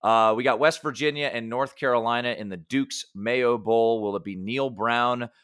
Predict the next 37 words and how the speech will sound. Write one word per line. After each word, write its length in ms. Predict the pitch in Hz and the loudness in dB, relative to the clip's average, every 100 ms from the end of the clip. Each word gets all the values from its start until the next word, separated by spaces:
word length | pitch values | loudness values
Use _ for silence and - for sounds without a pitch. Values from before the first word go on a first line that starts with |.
| _ - | _ -6
or 540 | 104 107 104 104 101 - | 0 2 2 0 -2 -4
will 240 | 113 117 | -2 -2
it 120 | 107 | -4
be, 220 | 110 110 | -8 -4
uh, 300 | 101 98 95 92 _ _ _ _ _ _ _ _ _ _ _ - | -2 -2 -4 -8 _ _ _ _ _ _ _ _ _ _ _ -4
uh, 520 | 95 82 80 80 78 - _ _ _ _ _ _ _ - | 0 0 0 0 -4 -8 _ _ _ _ _ _ _ -18
who 120 | - 143 | -8 -2
will 140 | 143 | 0
be 100 | 123 | 0
getting 280 | 120 113 110 | 0 0 -2
the, 160 | 104 | -2
uh, 120 | 98 95 | -2 -2
the, 300 | 95 95 87 | -4 -8 -10
the 380 | 90 90 85 82 85 | -12 -10 -12 -16 -4
dump 360 | 113 117 113 - | -2 -2 -4 -4
of, 300 | 101 92 85 | -2 -2 -2
uh, 300 | 92 80 76 _ _ _ | -4 -4 -6 _ _ _
or 160 | 104 101 | -8 -8
will 200 | 95 107 | -2 -4
it 60 | 98 | -2
be 80 | |
Mac 320 | 95 110 113 - | -4 -2 -2 0
Brown, 300 | 107 95 85 | -2 0 -4
excuse 380 | - - 98 | -10 -8 -8
me, 220 | 87 82 80 | -8 -12 -12
who 160 | 101 101 | -10 -6
will 140 | 95 | -6
be 60 | 90 | -4
getting 200 | 98 95 | -6 -6
the 60 | |
dump 320 | 80 101 101 | -4 -2 -2
of 120 | 87 78 | -6 -4
mayo 400 | 95 98 90 82 | 0 2 0 0
there 160 | 87 | -2
on 120 | 90 | -4
their 160 | 90 78 | -4 -8
heads? 500 | 90 104 90 80 - | -2 -2 -2 -6 -14